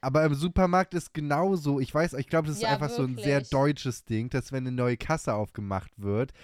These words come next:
Speaker 1: da
Speaker 2: Oh,
Speaker 1: wird sich
Speaker 2: ja.
Speaker 1: rumgedrängelt und reingeboxt, das, also
Speaker 2: Ich hab auch eine richtig, ich hab eine richtig eklige Rentnergeschichte.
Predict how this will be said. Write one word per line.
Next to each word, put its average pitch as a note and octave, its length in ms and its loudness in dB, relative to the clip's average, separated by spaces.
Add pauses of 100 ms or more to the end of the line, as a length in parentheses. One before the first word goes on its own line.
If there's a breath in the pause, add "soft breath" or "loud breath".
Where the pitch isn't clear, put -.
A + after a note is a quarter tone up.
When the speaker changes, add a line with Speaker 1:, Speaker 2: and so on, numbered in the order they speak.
(320 soft breath)
Speaker 1:
da C#3 180 4
Speaker 2:
Oh, A2+ 120 -2
Speaker 1:
wird E3 160 6
sich - 100 -6
Speaker 2:
ja. - 240 0
Speaker 1:
rumgedrängelt C#3+ 1120 4
und C3+ 220 -2 (160)
reingeboxt, C#3 1120 4
das, C3 340 -2
also A2+ 540 0 (340 loud breath)
Speaker 2:
Ich - 160 -8
hab C4 160 2
auch B3 220 -2
eine B3 180 -6
richtig, C4 640 -2 (300 soft breath)
ich - 100 -8
hab A#3 80 -4
eine A#3+ 160 -8
richtig B3 400 -10
eklige G#3+ 480 -12
Rentnergeschichte. F#3 1200 -14